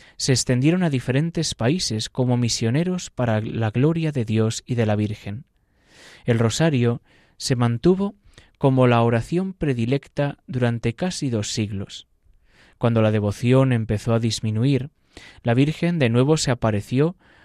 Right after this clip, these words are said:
a Alano de la Rupe y le dijo que reviviera dicha devoción. La Virgen le dijo también que se necesitarían volúmenes inmensos para registrar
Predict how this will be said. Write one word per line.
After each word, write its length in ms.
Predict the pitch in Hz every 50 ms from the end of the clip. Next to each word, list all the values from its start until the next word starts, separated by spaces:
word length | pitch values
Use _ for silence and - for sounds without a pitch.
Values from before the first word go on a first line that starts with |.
| _ -
a 160 | - 117 117
Alano 480 | 107 104 120 135 151 165 165 170 - 277
de 220 | 233 151 117 110
la 120 | 101 101 98
Rupe 420 | 120 151 185 _ - 110 95 - - _ _ _ _ _ - - - -
y 100 | - 139
le 100 | 127 120
dijo 420 | 117 147 170 - - 127 120 123 - _ _ _ - _ _
que 100 | - 139
reviviera 580 | 123 120 120 113 113 110 107 135 170 190 185 151
dicha 320 | 123 117 110 - - 113
devoción. 640 | 104 107 104 101 98 - - 113 101 98 98 101 - _ _ _ _ _ _ _ _ _ _ _ _ - _ _
La 100 | - 113
Virgen 380 | 120 127 127 - - 143 127 120
le 100 | 110 104
dijo 260 | 113 113 - - 131
también 580 | - 131 117 117 120 127 131 117 107 107 - _ _ _ _ _ _ _ _ -
que 100 | - 131
se 160 | - - 123
necesitarían 920 | 123 120 110 - 123 - - 123 - 117 113 120 135 147 156 165 165 151 131
volúmenes 760 | 117 113 113 127 160 190 196 190 190 185 180 170 160 - -
inmensos 680 | 151 139 131 139 143 135 120 - - 117 113 113 -
para 240 | - 127 120 120 117
registrar 680 | 117 117 - - 120 110 - - 123 127 131 135 131